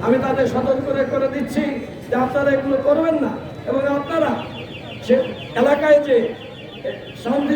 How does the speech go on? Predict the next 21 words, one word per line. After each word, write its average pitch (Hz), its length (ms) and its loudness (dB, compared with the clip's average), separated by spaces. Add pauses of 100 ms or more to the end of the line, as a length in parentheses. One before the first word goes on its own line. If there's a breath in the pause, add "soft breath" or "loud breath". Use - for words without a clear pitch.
শৃঙ্খলা 269 480 0
বজায় 254 340 0
রাখুন, 254 300 4 (480)
এবং 285 180 8 (540)
আমাদের 277 320 -2 (120)
যে 269 80 0 (100)
হিন্দু 254 300 -2
ভাই 247 140 2 (140)
সম্প্রদায় 247 520 0
আছে 240 180 0 (420)
তাদের, 247 320 6 (640)
তাদের 269 260 0 (120)
যানবাহন 262 520 0
নিরাপত্তা 247 480 -2
রক্ষা 233 400 -2
করুন, 247 240 2 (300)
এবং 240 120 2 (120)
সামনে 285 320 4 (520)
যে 240 100 6 (300)
দুর্গা 240 320 0 (320)
পূজা 226 260 2